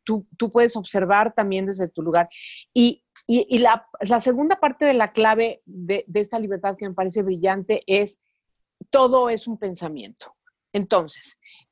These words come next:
si es, si es un cuento, eh, eh, Ma-, Marisa, Marisa Gallardo dice esta frase que a mí me fascina porque me, me parece que lo desglosa todo. Dice, "Si te vas a contar un cuento, cuéntate uno con final feliz". Entonces,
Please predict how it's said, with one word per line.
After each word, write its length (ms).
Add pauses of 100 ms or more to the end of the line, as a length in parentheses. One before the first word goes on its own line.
(160)
si 260
es, 180
si 220
es 140
un 120
cuento, 840
eh, 240 (140)
eh, 260 (140)
Ma-, 200
Marisa, 540
Marisa 360
Gallardo 420
dice 240
esta 180
frase 240
que 100
a 40
mí 120
me 120
fascina 420
porque 240
me, 160
me 160
parece 340
que 80
lo 80
desglosa 520
todo. 280 (220)
Dice, 220
"Si 120
te 100
vas 160
a 60
contar 300
un 100
cuento, 460 (260)
cuéntate 400
uno 200
con 140
final 280
feliz". 460 (340)
Entonces, 460